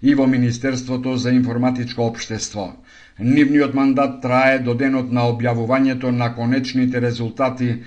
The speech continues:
од Државната изборна комисија за парламентарните избори.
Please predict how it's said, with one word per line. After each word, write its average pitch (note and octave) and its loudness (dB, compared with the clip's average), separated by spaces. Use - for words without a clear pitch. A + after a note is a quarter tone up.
од B2+ -2
Државната B2+ 2
изборна A#2 -2
комисија C3 0
за B2 -2
парламентарните A#2 -2
избори. G2 -6